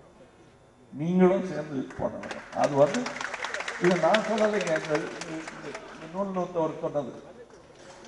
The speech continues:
சத்தியாகிரகம்ங்கிறது வந்து இண்டிவிஜுவல் சத்தியாகிரகங்கிறார் அவர்.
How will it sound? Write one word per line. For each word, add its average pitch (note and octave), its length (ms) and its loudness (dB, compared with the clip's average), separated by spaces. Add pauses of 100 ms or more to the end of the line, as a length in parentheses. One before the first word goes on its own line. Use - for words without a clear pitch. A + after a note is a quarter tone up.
(500)
சத்தியாகிரகம்ங்கிறது F#3 1000 6
வந்து F3 460 -4
இண்டிவிஜுவல் G3+ 960 -4
சத்தியாகிரகங்கிறார் D3+ 840 2
அவர். - 140 -14